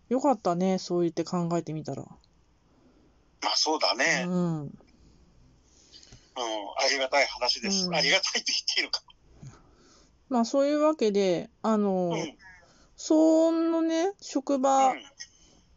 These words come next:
Speaker 2: ん。
Speaker 1: は、六ヶ月以内に一回ずつ、
Speaker 2: うん。
Speaker 1: 騒音レベルを測定するっていう作業管理がいるの。
Speaker 2: はい、はい、はい、はい。
Speaker 1: うん。で、問題があったら、す-、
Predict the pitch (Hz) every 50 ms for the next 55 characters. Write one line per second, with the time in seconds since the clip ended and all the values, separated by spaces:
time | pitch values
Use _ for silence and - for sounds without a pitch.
0 | _ - 277 247 277 269 226 180 - - _ - - - _ _ - 254 254 254
1 | - - 294 302 311 311 - - 311 311 320 302 294 254 214 190 180 175 175 185
2 | 196 196 180 165 - - - _ _ _ _ _ _ _ _ _ - 190 - _
3 | - 202 196 196 196 190 185 - 170 165 165 226 - _ _ _ _ _ _ _
4 | _ _ _ _ _ _ - 175 165 269 - - - - 254 240 233 240 240 240
5 | 240 240 233 233 220 202 196 180 160 165 185 233 294 269 190 185 - _ _ _
6 | _ - - - 202 185 - - _ 190 185 180 185 - - 196 202 240 262 254
7 | _ _ - 180 175 180 190 202 185 170 185 - _ - - 220 208 208 240 240
8 | 240 - 277 269 254 220 190 160 160 160 160 156 156 156 - 139 - - - _
9 | _ _ _ _ _ _ _ _ _ _ _ - - - - 156 139 123 - -
10 | 127 113 101 - - - - - - - - - - 190 175 175 165 160 190 214
11 | _ _ _ _ _ _ _ _ _ - - 220 226 254 269 277 277 294 294 294
12 | 285 294 294 302 302 - - 302 302 320 311 277 214 - 214 214 - - -